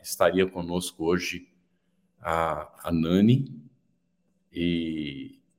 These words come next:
ela teve uma situação de família, de doença, e não pôde vir.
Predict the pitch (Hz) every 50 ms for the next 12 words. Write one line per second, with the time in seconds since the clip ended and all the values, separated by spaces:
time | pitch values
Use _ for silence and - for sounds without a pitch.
0 | _ _ _ _ _ - 82 82 82 82 85 85 82 82 80 78 78 76 - -
1 | - 87 80 76 87 92 90 87 90 87 85 80 82 82 82 - - - - 90
2 | 82 - - 87 80 85 82 - - 85 78 76 76 76 80 87 98 98 92 -
3 | 87 76 71 76 76 78 82 90 95 - - 92 85 92 104 110 - - 87 85
4 | 85 85 85 - - - - - 76 76 92 92 - -